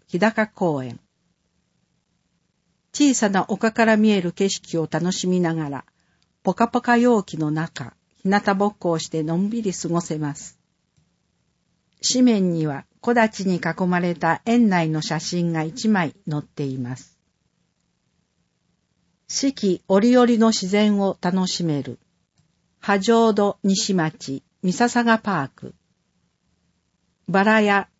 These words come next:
カナダの木々が植栽されており、デイキャンプ場や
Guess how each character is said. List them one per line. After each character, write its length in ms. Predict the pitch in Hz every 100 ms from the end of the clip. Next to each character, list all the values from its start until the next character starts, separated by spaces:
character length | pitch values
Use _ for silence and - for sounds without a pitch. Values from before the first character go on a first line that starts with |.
| _
カ 160 | - 262
ナ 160 | 262
ダ 120 | 190 170
の 160 | 160
木 180 | - 196 190
々 100 | 160
が 100 | 156
植 280 | - 180 -
栽 240 | - 202
さ 140 | 190 185
れ 120 | 185
て 160 | - 170
お 120 | 147
り、 180 | 139 - _ _ _ _ -
デ 200 | 175 220
イ 80 | 220
キ 120 | 208
ャ 80 | 214
ン 60 |
プ 180 | 208 190
場 260 | 185 196 185
や 260 | 175 165